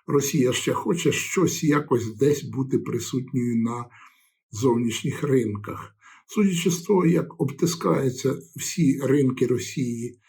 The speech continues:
нафтові і газові, можна з певненістю сказати, що Путіна підводять до думки, що або залишитися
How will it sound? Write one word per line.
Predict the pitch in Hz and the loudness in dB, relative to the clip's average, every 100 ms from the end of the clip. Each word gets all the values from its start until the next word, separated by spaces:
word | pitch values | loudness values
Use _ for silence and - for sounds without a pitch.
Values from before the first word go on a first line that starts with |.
| - - - | -20 -20 -4
нафтові | 135 127 - 131 135 | 0 0 0 2 4
і | |
газові, | 131 233 202 175 165 151 147 - _ _ _ _ | 4 4 4 4 4 2 -4 -12 _ _ _ _
можна | - 151 180 202 170 160 | -2 2 4 4 4 2
з | 156 | 0
певненістю | - 202 170 156 151 139 - | -2 0 2 0 -2 -4 -4
сказати, | - - 131 151 147 151 123 | -6 -6 -4 -4 -4 -2 -4
що | - - 131 127 - _ - | -4 0 0 0 -8 _ 2
Путіна | 165 175 139 131 127 - _ _ | 2 4 4 2 0 -12 _ _
підводять | 143 131 139 131 127 135 | -4 2 4 4 2 2
до | 135 | 0
думки, | 135 180 190 - 127 | 2 2 2 2 -2
що | - - - 123 123 | -4 -2 0 0 0
або | 123 135 151 127 | -2 2 2 2
залишитися | 120 131 127 147 - 123 - 123 | 2 2 2 0 0 -4 -4 -6